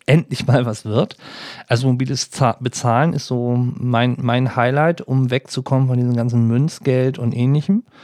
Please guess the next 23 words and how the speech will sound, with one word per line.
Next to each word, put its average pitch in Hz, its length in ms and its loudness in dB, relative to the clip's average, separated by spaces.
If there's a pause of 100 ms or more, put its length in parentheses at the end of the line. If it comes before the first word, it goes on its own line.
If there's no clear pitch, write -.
(400)
Das 147 140 2
finde 165 160 4
ich 131 60 2
halt, 131 300 2
äh, 127 340 2
nach 127 260 2
wie 135 60 -6
vor - 180 0
eine 131 220 2
der 127 120 2
großen 123 340 -2
Errungenschaften 117 840 0
so 110 160 -2
als, - 400 -6 (720)
ja, 110 160 -4
übergeordnete 156 800 2
Funktion, 160 520 -2
sag 160 160 0
ich 151 100 -4
mal. 156 200 0
Natürlich 139 420 2
unterschiedliche 160 500 2
Smartphones, 156 840 0